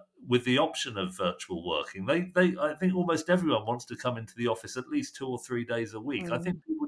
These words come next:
Speaker 1: do miss it.
Speaker 2: Definitely. I'm not at all surprised by that. I think, I think, uh, I mean, I've worked from home on my own for years, uh, and, um, I'm a very, I'm very much an extrovert. And the thing I miss most about having a job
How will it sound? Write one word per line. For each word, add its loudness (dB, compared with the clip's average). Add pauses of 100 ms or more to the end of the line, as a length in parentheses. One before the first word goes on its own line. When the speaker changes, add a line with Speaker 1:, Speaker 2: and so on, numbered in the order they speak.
Speaker 1:
do 0
miss 0
it. -16 (640)
Speaker 2:
Definitely. 4
I'm 8
not 6
at -4
all 10
surprised 2
by 4
that. 2
I 8
think, 0 (460)
I 8
think, 4
uh, 6
I 2
mean, 2
I've 6
worked 4
from -8
home 0
on -2
my 4
own 2
for -4
years, 6
uh, 0 (160)
and, 0 (140)
um, 6
I'm 6
a 8
very, 4 (480)
I'm -4
very 0
much -4
an 0
extrovert. 0
And -2
the -4
thing 6
I 2
miss 0
most 0
about -4
having -4
a -4
job -2